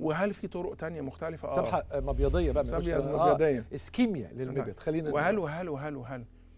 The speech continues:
Speaker 1: يبقى ده كان محتاج إن إحنا يكون نعيد الطرح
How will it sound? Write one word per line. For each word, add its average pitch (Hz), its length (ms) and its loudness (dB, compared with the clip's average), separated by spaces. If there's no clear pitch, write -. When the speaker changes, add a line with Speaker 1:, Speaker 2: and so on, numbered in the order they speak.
Speaker 1:
يبقى - 160 -4
ده 202 80 -4
كان 175 200 -6
محتاج 160 400 -6
إن 143 140 -2
إحنا 156 380 -8
يكون 226 540 -2
نعيد 185 260 -4
الطرح - 680 -4